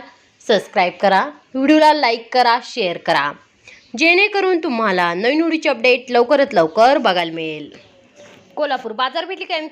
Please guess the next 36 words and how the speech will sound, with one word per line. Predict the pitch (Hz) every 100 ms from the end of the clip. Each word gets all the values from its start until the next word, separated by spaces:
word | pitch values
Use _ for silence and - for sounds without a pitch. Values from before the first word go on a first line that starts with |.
| -
कॅम | 339 277 285
दर | 269 285
सातशे | - 233 - 302
रुपये | 320 330
क्विंटल, | 339 330 320 220 233
सर्वसाधारण | 294 294 302 392 427 349 330 320
दर | 294 302
चौदाशे | 302 226 220 - 285
रुपये | 302 320
क्विंटल, | 320 320 311 294 302
जास्तीत | 233 214 - 311 269
जास्त | 302 294
दर | 240 302
बावीसशे | 311 214 196 - 214
रुपये | 214 277
क्विंटल. | 294 339 302 214 175 165 _ _ _ _ _ _ _ _ _ - - - 302
छत्रपती | 320 359 320 339
संभाजीनगर | 339 269 254 240 240 214
बाजारपेठेत | 214 247 311 294 359 381
कॅम-, | 320 311 - -
कॅम | 294 294
दर | 285 277
दोनशे | 285 226 226 294
रुपये | 294 302
क्विंटल, | 302 311 311 220 240
सर्वसाधारण | 240 285 330 392 330 320 302
दर | 294 302
आठशे | - 247 - 285
रुपये | 294 311
क्विंटल, | 311 320 277 269 294
जास्तीत | 220 202 277 302 269
जास्त | 294 233
दर | 285 294
चौदाशे | 269 208 208 220
रुपये | 214 262 277
क्विंटल. | 320 302 202 185